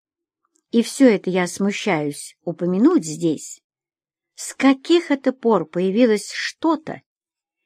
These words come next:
чего ни один из нас никогда-никогда не должен говорить?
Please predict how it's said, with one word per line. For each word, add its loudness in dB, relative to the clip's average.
чего 6
ни 12
один 6
из 2
нас 2
никогда-никогда 4
не 0
должен -2
говорить? -4